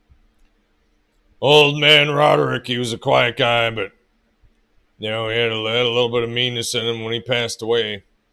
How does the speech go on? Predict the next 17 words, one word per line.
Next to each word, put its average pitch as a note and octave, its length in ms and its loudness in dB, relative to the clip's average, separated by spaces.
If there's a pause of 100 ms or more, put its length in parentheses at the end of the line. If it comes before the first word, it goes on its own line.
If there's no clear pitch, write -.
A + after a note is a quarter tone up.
(460)
You G2+ 140 -10
know, G#2+ 60 -10
he G#2+ 80 -10
left A2 320 -6
a G2 60 -12
mean A2 320 -8
spirit." - 480 -6
Can C#3 160 -6
you D#3 80 -2
imagine C3 680 -4 (580)
being A2+ 300 -6
haunted A2 600 -6 (100)
by G2+ 120 -4
one G#2 180 -8
of G2 80 -12
these F#2+ 240 -14
just G2 320 -14